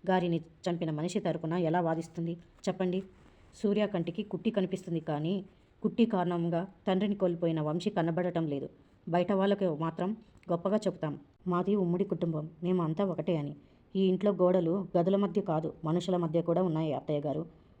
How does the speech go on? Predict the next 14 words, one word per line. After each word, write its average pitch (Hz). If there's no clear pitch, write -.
అయినా 165
మీ 180
మాటే 165
లెక్క 165
చేయని 151
వాళ్ళకి 143
మేము 170
చెప్తే 185
ఏమర్థమవుతుంది? 170
అత్తయ్య 180
గారు, 175
ఇంట్లో 185
వాళ్ళం 170
కాబట్టి 156